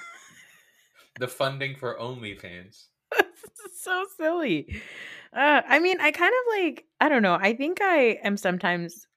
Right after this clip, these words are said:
Speaker 2: like, really impressed by audacious, um, liars like
Speaker 1: Liars?
Speaker 2: that.
Speaker 1: Yeah, yeah, of
Speaker 2: I'm
Speaker 1: course.
Speaker 2: like, "Wow, that's impressive. That's amazing."
Speaker 1: Just keeps chugging along too. You know,
Speaker 2: Yeah.
Speaker 1: he should,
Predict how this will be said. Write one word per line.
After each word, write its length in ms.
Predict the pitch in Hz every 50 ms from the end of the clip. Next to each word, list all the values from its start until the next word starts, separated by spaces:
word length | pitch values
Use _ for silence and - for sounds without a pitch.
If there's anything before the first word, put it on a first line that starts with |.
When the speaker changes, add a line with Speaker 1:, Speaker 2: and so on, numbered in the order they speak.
| _ _
Speaker 2:
like, 220 | - 170 160 -
really 540 | - 180 175 170 170 180 180 180 180 175 - -
impressed 680 | 156 156 151 - - 147 139 160 170 - - - - 165
by 180 | 170 170 160 -
audacious, 800 | - 156 151 156 151 151 151 156 - - 165 180 175 - - - _ _ _ _
um, 320 | - 160 156 - - - 208
liars 440 | 180 165 147 139 143 147 160 190 214
like 60 | 240 226 208 - 151
Speaker 1:
Liars? 20 | -
Speaker 2:
that. 280 | 233 233 233 220 - _ _
Speaker 1:
Yeah, 140 | - 160 160
yeah, 220 | 127 107 95 85 82 -
of 100 | - 131
Speaker 2:
I'm 60 | 254 269
Speaker 1:
course. 240 | 285 277 269 - -
Speaker 2:
like, 80 | - 262
"Wow, 320 | 285 285 277 269 240 180
that's 240 | 170 214 254 262 -
impressive. 760 | 240 196 170 - - 220 233 247 - - 165 143 127 - - 139 _ _ _ _ _ _ _ _ _
That's 180 | 226 247 -
amazing." 460 | 247 196 175 170 170 185 208 208 - -
Speaker 1:
Just 180 | - - - - _ _ _ _ _ _ - - - -
keeps 280 | - - 226 196 - -
chugging 360 | - - 190 185 180 185 175 151
along 400 | 123 113 117 131 143 123 98 98
too. 220 | - - 120 113 - _ _ _ _ _ _ _ _ _ _ _ _ _
You 80 | 175 180
know, 100 | 175 160
Speaker 2:
Yeah. 60 | 151
Speaker 1:
he 240 | 147 139 151 175 175
should, 280 | 165 - 208 156 -